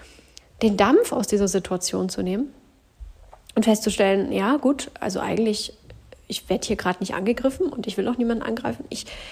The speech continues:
ich möchte das mal ergründen. Ich möchte mal wissen, warum hat der das so gemacht? Und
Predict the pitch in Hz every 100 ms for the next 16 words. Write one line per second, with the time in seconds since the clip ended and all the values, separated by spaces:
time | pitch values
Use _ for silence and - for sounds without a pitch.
0 | - - 233 254 - - 233 202 - 240
1 | 302 392 - 208 - 285 294 269 214 208
2 | 330 403 320 269 302 320 320 311 262 -
3 | 254 240 - 226 233 254 254 - - -
4 | - - - - - - - - - 202
5 | 180